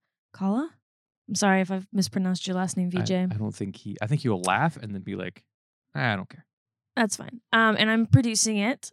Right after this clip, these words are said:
Speaker 1: and my friend Victoria Vasquez is co-producing it with me, and it's just a, a student short film that we're currently working on,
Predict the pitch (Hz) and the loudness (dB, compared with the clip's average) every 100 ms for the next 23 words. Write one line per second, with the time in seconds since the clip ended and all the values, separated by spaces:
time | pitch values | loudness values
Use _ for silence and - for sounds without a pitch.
0 | - 208 202 202 208 190 190 190 - 202 | -2 2 2 2 2 0 0 -2 -2 0
1 | 202 202 214 202 196 185 190 220 208 196 | 0 -2 -4 -4 -2 -4 -4 -6 -6 -8
2 | - 196 190 202 185 190 180 196 226 240 | -8 -8 -2 -2 -2 -6 -6 -4 0 0
3 | 226 214 - 240 - 247 240 240 220 254 | 0 -6 -8 -6 -2 0 0 0 -2 -2
4 | 269 269 240 - 285 - 285 247 240 247 | 0 0 -2 -2 -2 -2 0 0 0 -4
5 | 262 254 240 240 262 247 240 | -4 -4 -4 -6 -4 -4 -4